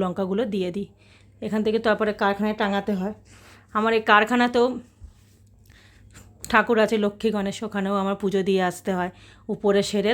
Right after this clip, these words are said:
তারপরে নিচে যেতে হয়। তো একটা ঠাকুর ঘরের কাজ মানে একটা সংসারের কাজ, কি বন্ধুরা বলো, কত কাজ থাকে সকাল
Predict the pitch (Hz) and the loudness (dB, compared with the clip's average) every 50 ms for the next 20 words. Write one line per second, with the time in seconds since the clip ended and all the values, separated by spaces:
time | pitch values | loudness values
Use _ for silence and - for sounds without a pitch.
0 | 240 - 208 180 196 190 190 190 185 180 - 208 185 190 180 180 196 175 156 202 | 0 0 -2 0 0 -2 -2 -2 -2 -2 -2 -4 -2 -2 -4 -6 -6 -8 -8 -10
1 | 202 - _ _ _ _ _ _ _ _ _ _ - _ _ _ _ _ _ _ | -12 -14 _ _ _ _ _ _ _ _ _ _ -20 _ _ _ _ _ _ _
2 | - - - - - - - 180 175 185 180 185 - - 208 214 226 220 - - | -20 -20 -20 -20 -20 -10 -6 -4 -2 -2 -4 -4 0 2 2 2 2 0 -6 -20
3 | _ - - - 190 185 - 214 220 208 214 220 226 240 233 233 208 190 185 180 | _ -14 -6 -6 -4 -2 0 0 2 4 2 2 2 2 0 2 4 4 4 2
4 | 196 196 208 214 214 208 - 226 208 - 202 190 185 175 - 202 196 196 196 - | 0 -2 0 0 -2 -2 -2 -6 -6 -4 -4 -4 -6 -4 -4 -4 -4 -4 -2 -2
5 | 185 175 - - - - 240 202 202 202 196 214 208 214 202 190 185 185 214 214 | -4 -6 -6 -10 -8 -6 -2 0 0 2 2 2 2 2 2 2 0 -2 -4 -6
6 | - - - - - - - - - - _ - 202 202 202 226 220 220 - 208 | -8 -16 -20 -20 -20 -20 -20 -20 -20 -18 _ -4 -4 -2 -2 -2 -4 -2 0 2
7 | 190 196 202 202 - - 196 185 - 208 202 - 190 190 190 202 196 | 2 2 2 -2 -4 -6 -6 -4 -2 -4 -4 -4 -6 -6 -4 -4 -6